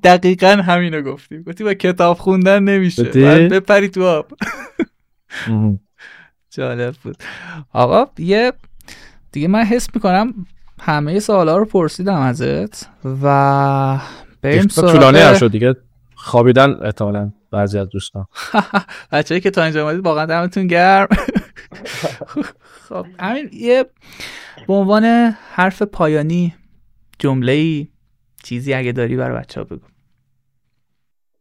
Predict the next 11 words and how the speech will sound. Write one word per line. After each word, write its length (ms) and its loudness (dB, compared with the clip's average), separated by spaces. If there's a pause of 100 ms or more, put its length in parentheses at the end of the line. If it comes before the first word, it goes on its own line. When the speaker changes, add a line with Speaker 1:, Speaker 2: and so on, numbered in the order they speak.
(1500)
Speaker 2:
ببین، 220 2
جمله 280 8
انگیزشی 520 4
که 140 2
ندارم. 480 2 (480)
اصلاً 200 -4
از 120 2
این 60 -2
سبک 320 0
آدما 360 0
نیستم. 420 -4